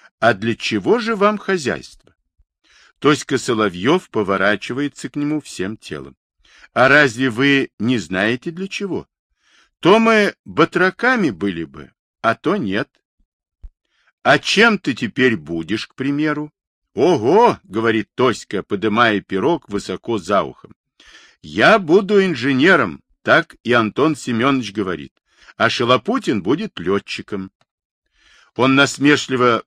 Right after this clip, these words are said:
посматривал на своего друга Шалопутина. Это потому, что его линия летчика еще никем не признана в колонии. Шалопутин энергично жует.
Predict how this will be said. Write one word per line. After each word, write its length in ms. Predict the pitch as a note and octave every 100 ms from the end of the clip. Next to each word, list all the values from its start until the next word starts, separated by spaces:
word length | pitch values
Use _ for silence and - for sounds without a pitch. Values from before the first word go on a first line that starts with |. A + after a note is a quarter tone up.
| -
посматривал 760 | A2+ - A2 B2+ A2 G#2+ G2+
на 160 | G2 G2
своего 420 | - G2 G2 F#2
друга 520 | E2+ G#2 G2+ G2 F2+ -
Шалопутина. 880 | - G2+ G2+ - E2+ D2 - C#2 - _ _ _ _ _ _
Это 280 | A2+ - G#2
потому, 420 | G2 - F#2+ D#3
что 220 | - -
его 420 | F#2+ F2 F#2+ F#2 -
линия 560 | G2 G#2 A#2 G2 E2+
летчика 600 | D2+ G2+ F#3+ - E3+ -
еще 360 | B2 G2 - F#2+
никем 560 | F2 D#2 - C3+ D#3 -
не 200 | G2+ A2+
признана 560 | G#2+ D#3+ F#3 G2 F2 D#2+
в 100 | -
колонии. 560 | A2+ G#2 D#2 C2 - _ _ _ _ _
Шалопутин 880 | - A2+ G#2 F#2+ - G#3+ G#3+ G#3+ G3+
энергично 720 | - F#2+ F2 D2+ A2 D3+ C#3+ C3+
жует. 420 | G#2+ E2+ D#2